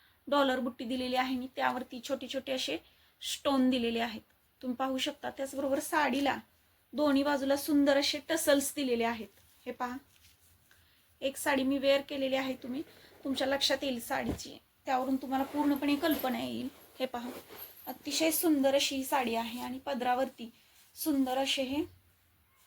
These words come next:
फ्लावर्सचे डिझाईन दिलेले आहेत. हे पहा, रेग्युलरसाठी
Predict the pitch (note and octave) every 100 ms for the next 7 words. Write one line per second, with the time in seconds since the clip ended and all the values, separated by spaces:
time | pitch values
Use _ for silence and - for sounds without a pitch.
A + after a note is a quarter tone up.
0 | _ _ _ _ _ - C4+ C4 C4 -
1 | C#4+ C4+ C4 B3 B3 A#3+ A3+ A3 A3+ A3
2 | - _ _ - - _ _ _ _ _
3 | _ _ _ _ _ _ _ _ _ B3+
4 | B3 A#3 - _ _ _ _ _ _ -
5 | - - _ C#4 C4+ A#3 C4+ C#4+ - C4
6 | A#3